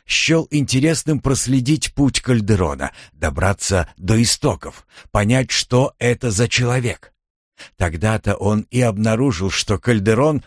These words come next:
был офтальмологом в Кориентесе.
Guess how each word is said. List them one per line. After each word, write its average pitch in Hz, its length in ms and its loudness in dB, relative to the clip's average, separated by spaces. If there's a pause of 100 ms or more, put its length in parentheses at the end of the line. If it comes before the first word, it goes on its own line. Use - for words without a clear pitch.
был 139 380 0
офтальмологом 120 1080 0
в - 180 -20
Кориентесе. 131 960 -2